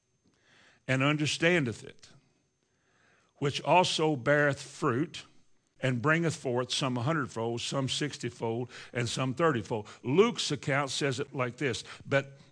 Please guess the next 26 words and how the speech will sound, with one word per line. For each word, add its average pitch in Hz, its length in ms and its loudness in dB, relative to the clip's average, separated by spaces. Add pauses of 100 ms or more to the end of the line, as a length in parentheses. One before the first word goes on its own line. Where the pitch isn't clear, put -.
that 160 220 6
on 143 120 4
the 127 100 0
good 160 340 6
ground 135 260 2
are 127 100 0
they 147 220 2
which 151 300 0
in 143 180 0
an 131 240 0
honest 170 440 2
and 127 140 -2
good 165 200 4
heart, 139 340 2 (140)
having 147 420 2
heard 170 680 6
the 147 100 2
word, 147 500 2 (300)
keep 233 320 0
it 139 180 -2 (220)
and 139 200 2
bring 165 380 2
forth 156 500 0 (120)
fruit - 580 0 (240)
with - 120 -10
patience." - 560 -4